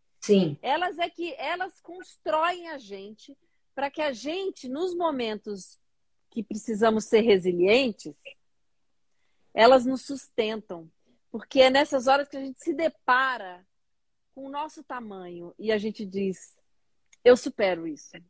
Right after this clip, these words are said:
Speaker 1: É.
Speaker 2: Porque eu sou maior, porque eu dou conta, porque eu dei conta. Então, essas conquistas são tão valiosas. É nessas horas que você olha pra trás, olha,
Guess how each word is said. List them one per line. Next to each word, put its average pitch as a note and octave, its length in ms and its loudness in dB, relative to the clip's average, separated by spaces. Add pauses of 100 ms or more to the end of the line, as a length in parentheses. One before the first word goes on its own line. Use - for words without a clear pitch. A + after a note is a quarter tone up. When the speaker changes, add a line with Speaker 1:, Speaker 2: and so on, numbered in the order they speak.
(1000)
Speaker 1:
É. - 100 -6
Speaker 2:
Porque D3 180 0
eu D4+ 80 4
sou D4 180 6
maior, A3+ 580 8 (140)
porque B3+ 260 -4
eu C#4+ 120 4
dou C#4 120 0
conta, G#3 540 -6
porque A#3+ 300 -4
eu D#4 80 2
dei D#4+ 260 6
conta. G3 580 -6 (400)
Então, C#4+ 220 0
essas E4 320 -4
conquistas C4+ 520 -10
são C4+ 280 -10
tão G#4 280 2
valiosas. G3+ 800 0 (840)
É C4+ 200 0
nessas D4+ 540 -4
horas C#4 380 -4 (400)
que C#4+ 180 -12
você C4+ 340 -8
olha D4 380 0
pra B3 160 -4
trás, C4 520 -4
olha, C4+ 500 0